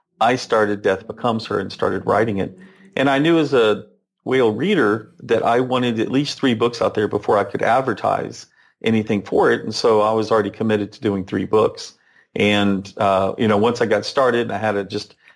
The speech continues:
a handful of fans saying, you know, "Let's go." You know, I was already writing book four because by the, in between books two and three, I had figured out that at the sales I was doing at that moment, then I would actually be able to make fifty thousand dollars if I had to finish, se-,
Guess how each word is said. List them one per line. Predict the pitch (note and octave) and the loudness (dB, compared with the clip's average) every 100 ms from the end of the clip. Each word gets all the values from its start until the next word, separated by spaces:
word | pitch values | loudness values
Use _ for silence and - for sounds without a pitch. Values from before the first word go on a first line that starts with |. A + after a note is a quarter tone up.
| - | -8
a | G#2 | -2
handful | B2+ A#2+ A#2 A2+ | 0 0 2 2
of | G2+ | 2
fans | A2 G2+ G2+ - | 0 0 -2 -2
saying, | G2+ F#2+ F#2+ | -2 0 0
you | |
know, | G2 G2 G2 | 0 0 0
"Let's | - G#2 - | 0 -2 0
go." | E3 D#3+ D3 D3 - - _ | 2 2 2 -2 -16 -20 _
You | - | -2
know, | G#2+ | 2
I | G2 | 2
was | A#2 A2 | 2 2
already | A2 G2+ | 2 2
writing | G2+ G2 | 0 0
book | F#2+ F#2+ | -4 -6
four | - C3 C3 | -4 0 2
because | B2+ A2 A2+ G#2 | 0 0 -2 0
by | A2 | 0
the, | G#2 G2+ - | 0 -2 -2
in | A#2 | 0
between | C#3 D#3 D#3 B2+ | 0 -2 -2 0
books | A2+ G#2+ - | 0 -2 -4
two | - G#2 | 0 0
and | F#2 | 0
three, | F#3 F3+ A#2 A2+ - - _ | 2 2 0 -4 -20 -20 _
I | B2+ D3 | 0 0
had | C#3 | 0
figured | C#3+ A#2+ | 0 2
out | A2+ G#2+ A2 | 2 2 2
that | G#2 G2+ _ _ _ - | 0 0 _ _ _ -2
at | A2+ - | 0 2
the | G#2+ G2+ G2 - - - | 0 2 -2 -6 -16 -16
sales | - - D#3+ F#3 E3+ - | -18 -2 2 2 0 0
I | C3 | 0
was | B2+ A2+ | 0 -2
doing | A2 G#2 | -2 0
at | G2 | 0
that | - - | -2 -2
moment, | G2+ A2 F3 C3+ F#2+ F#2 - _ _ _ | -2 2 2 2 0 -4 -10 _ _ _
then | A2+ A2+ G#2+ - | 0 2 2 2
I | A2 C#3 | 2 2
would | B2+ B2 A2+ | 2 2 2
actually | A#2 A#2 - A#2 | 2 0 -2 -4
be | G#2+ | 0
able | A2 | 0
to | G#2 | 2
make | G#2 G2 | 0 0
fifty | A2+ A#2 | -2 -2
thousand | G#2+ G#2 F#2+ F#2+ | 0 0 0 0
dollars | B2+ A#2+ G2+ - | 2 2 0 -2
if | G2 | -2
I | G2+ G2 | 0 0
had | G2 | -4
to | - | -6
finish, | A2+ - A2 F#2+ - | -12 -2 -2 0 -6
se-, | - A2+ | -2 -2